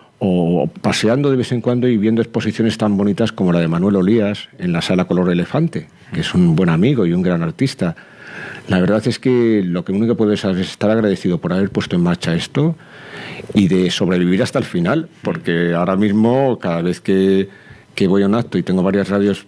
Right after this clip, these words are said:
preparadas por delante y otros programas, pues lo que intento es difundir esta información, ¿no? Realmente que es un proyecto que da trabajo, que da empleo, que es real, que cualquier arquitecto puede firmar una vivienda de paja, y lo que animo es a que todo el mundo se interese por ello,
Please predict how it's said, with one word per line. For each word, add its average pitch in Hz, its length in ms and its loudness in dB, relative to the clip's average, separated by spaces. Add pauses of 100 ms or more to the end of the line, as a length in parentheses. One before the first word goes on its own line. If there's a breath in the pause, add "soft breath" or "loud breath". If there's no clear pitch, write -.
(100)
preparadas 101 460 0
por 110 180 -2
delante 127 440 0
y 107 80 2
otros 107 200 -2
programas, 107 300 0
pues 98 120 0
lo 85 60 0
que 87 80 -2
intento 90 280 -2
es 113 80 0
difundir 113 380 0
esta 98 180 -4
información, 82 600 -4
¿no? 95 160 2
Realmente 95 480 2 (720 loud breath)
que 101 100 0
es - 100 -2
un 107 80 2
proyecto 98 320 0
que 92 80 -2
da 87 120 0
trabajo, 90 560 -4 (200)
que 90 100 -4
da 82 100 0
empleo, 90 360 0
que 104 100 -2
es 101 160 -4
real, 82 500 -2 (200)
que 101 120 0
cualquier 104 320 0
arquitecto 110 440 -2
puede 123 240 -2
firmar 98 400 0
una 120 160 0
vivienda 92 300 0
de 76 100 -2
paja, 101 420 -4 (560 loud breath)
y 117 60 4
lo 117 100 4
que 117 80 -2
animo 104 260 2
es 131 80 -2
a 127 60 0
que 120 100 -2
todo 139 140 0
el 127 60 0
mundo 101 200 0
se 101 120 -2
interese 92 400 0
por 92 160 0
ello, 131 220 -2